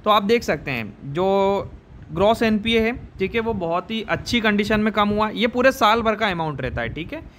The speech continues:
ये साल भर का अमाउंट है कि, ठीक है, ये, ये पूरे साल भर में इतना यहाँ पर अमाउंट इकट्ठा हो चुका है जो हम भूलने को तैयार हैं बैंक का, ठीक है, मतलब इतना डिफ़ॉल्ट में चले गया है।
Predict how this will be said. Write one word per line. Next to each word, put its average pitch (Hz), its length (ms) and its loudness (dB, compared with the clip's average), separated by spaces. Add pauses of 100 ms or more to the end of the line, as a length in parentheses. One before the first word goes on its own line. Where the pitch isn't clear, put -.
(180)
ये 220 80 4
साल 214 320 4
भर 226 140 2
का 220 140 -2
अमाउंट 208 300 -2
है 214 80 -2
कि, 226 160 -4 (320)
ठीक 208 160 0
है, 233 100 4 (120)
ये, 190 320 4
ये 196 80 2
पूरे 196 260 0
साल 175 280 2
भर 185 140 0
में 196 140 -2
इतना 175 300 -4
यहाँ 175 160 0
पर 175 180 0
अमाउंट 160 520 -2
इकट्ठा 156 340 0
हो 151 180 4
चुका 156 240 -2
है 156 100 2
जो 151 140 -2
हम 147 160 -2
भूलने 139 280 0
को 151 140 -4
तैयार 110 420 -2
हैं 101 180 -6
बैंक 139 280 2
का, 101 220 -8
ठीक 151 260 -4
है, 220 60 -4 (460)
मतलब 196 260 2
इतना 202 220 0
डिफ़ॉल्ट 160 420 0
में 160 120 -4
चले 120 280 -4
गया 107 140 -4
है। 101 180 -12